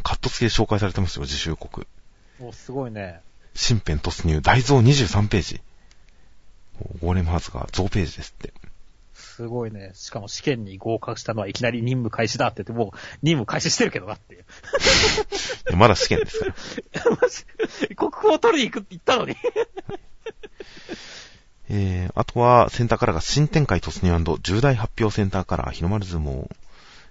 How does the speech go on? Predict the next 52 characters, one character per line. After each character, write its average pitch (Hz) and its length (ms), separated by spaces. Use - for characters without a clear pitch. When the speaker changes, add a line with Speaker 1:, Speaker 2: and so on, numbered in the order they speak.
Speaker 1:
超 95 280
重 95 240
大 92 160
発 - 200
表 - 200
あ 82 60
り 78 160
だ - 100
そ - 160
う - 20
で - 80
す。 - 180
Speaker 2:
お、 147 140
な 160 100
ん 156 60
す - 80
か 104 80
ね。 98 280
や 135 100
っ - 20
ぱ 110 140
実 110 320
写 175 120
映 156 120
画 147 100
化 151 80
で 143 60
す - 80
か 104 80
ね。 - 100
Speaker 1:
<laughs> - 800
そ - 460
う、 - 20
そ 82 60
う 76 40
で - 60
す - 160
ね。 69 140
実 - 260
写 117 100
ビ 95 140
デ 110 60
オ 117 100
化 113 100
か 101 100
も - 60
し - 160
れ - 40
ま 107 60
せ 104 80
ん 98 40
ね。 - 60